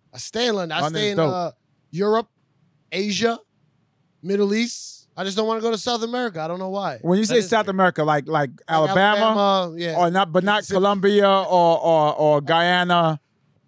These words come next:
Speaker 2: not that South America.
Speaker 1: No, okay. I will go to Belize because I know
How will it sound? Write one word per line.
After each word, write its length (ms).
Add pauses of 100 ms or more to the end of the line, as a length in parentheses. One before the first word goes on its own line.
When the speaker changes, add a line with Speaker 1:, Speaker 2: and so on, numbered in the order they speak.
(160)
Speaker 2:
not 180
that 180
South 220
America. 480
Speaker 1:
No, 160 (100)
okay. 200
I 180
will 240
go 140
to 80
Belize 1040 (500)
because 280
I 160
know 600